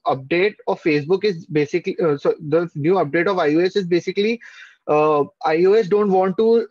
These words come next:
uh, share their, uh, data with Facebook anymore. Uh, so, uh, the whole fight is about the privacy policies right now. Ki,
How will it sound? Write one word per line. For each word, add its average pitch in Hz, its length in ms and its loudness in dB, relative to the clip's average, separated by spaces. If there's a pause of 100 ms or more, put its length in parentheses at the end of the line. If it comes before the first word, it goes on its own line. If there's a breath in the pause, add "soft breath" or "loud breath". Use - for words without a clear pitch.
uh, 165 220 0
share 185 480 0
their, 196 320 -2 (160)
uh, 151 220 0 (680)
data 165 380 0
with 196 180 0
Facebook 160 420 -2
anymore. 175 600 0 (460 loud breath)
Uh, 147 360 2 (120)
so, 202 140 2
uh, 170 420 -8
the 180 160 -2
whole 185 260 2
fight 180 320 -2
is 196 140 0
about 185 340 0
the 196 140 0
privacy 165 500 0
policies 156 640 -2
right 170 240 -2
now. 185 220 -2
Ki, 196 280 -6